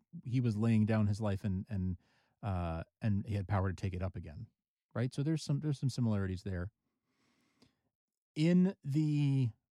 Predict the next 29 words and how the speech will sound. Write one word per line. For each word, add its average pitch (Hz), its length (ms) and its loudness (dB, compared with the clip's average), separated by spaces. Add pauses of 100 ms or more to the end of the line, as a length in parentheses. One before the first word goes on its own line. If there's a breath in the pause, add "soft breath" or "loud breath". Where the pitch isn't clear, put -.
(200)
uh, 92 340 -6
Disney 190 360 4
era 85 300 -4 (280)
of 104 120 -2
Star 95 240 -4
Wars, 87 440 -6 (720)
when 139 180 4
I 123 80 6
think 135 200 4
about 123 220 4
self-sacrifice, 104 800 -2 (140)
I, 113 240 -6
I 120 80 0
start 117 180 0
to 101 60 -4
think 107 120 2
about 101 140 -2
the 98 80 -8
team 101 240 0
in 90 80 -2
Rogue 82 220 -6
One. 156 220 -2 (1200)
And 220 100 4
again, 214 380 4
you 214 80 2
know, 190 180 0 (200)
th-, 214 120 -10 (380)
are 208 160 2
they, 214 260 2